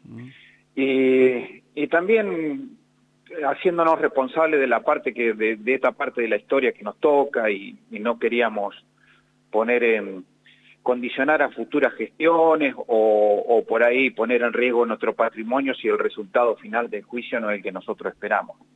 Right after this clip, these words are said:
Speaker 1: Claro.
Speaker 2: Bueno, teniendo en cuenta todas esas cosas, eh, con varias charlas con diferentes profesionales, no solamente los que nos patrocinan a nosotros, sino otros profesionales del medio,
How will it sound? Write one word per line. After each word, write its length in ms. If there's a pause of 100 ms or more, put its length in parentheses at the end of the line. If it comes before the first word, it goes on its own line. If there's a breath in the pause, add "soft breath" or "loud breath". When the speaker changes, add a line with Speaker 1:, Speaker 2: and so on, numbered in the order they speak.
(260)
Speaker 1:
Claro. 220
Speaker 2:
Bueno, 220
teniendo 300
en 80
cuenta 300
todas 280
esas 180
cosas, 540 (840 loud breath)
eh, 480
con 400
varias 320
charlas 340
con 280
diferentes 500
profesionales, 800
no 120
solamente 480
los 160
que 300
nos 140
patrocinan 600
a 60
nosotros, 520
sino 280
otros 320
profesionales 640
del 120
medio, 540